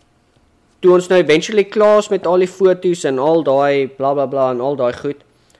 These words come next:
toe moes ons daai middag gaan en daai regmaak, want anders kan ons nie die volgende oggend voer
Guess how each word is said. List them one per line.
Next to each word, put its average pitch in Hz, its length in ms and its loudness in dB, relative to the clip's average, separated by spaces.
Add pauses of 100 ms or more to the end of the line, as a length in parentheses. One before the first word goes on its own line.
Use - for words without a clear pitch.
(260)
toe 190 80 -2
moes 220 160 -4
ons 233 80 -10
daai 226 140 0
middag 220 340 -2
gaan 233 280 -6 (320)
en 180 140 -2
daai 180 260 2
regmaak, 175 460 -2
want 165 140 -4
anders 170 220 -2
kan 196 260 -2
ons 190 160 -4
nie 190 260 2
die 175 140 -8
volgende 175 420 -4
oggend 165 280 -4
voer 175 440 2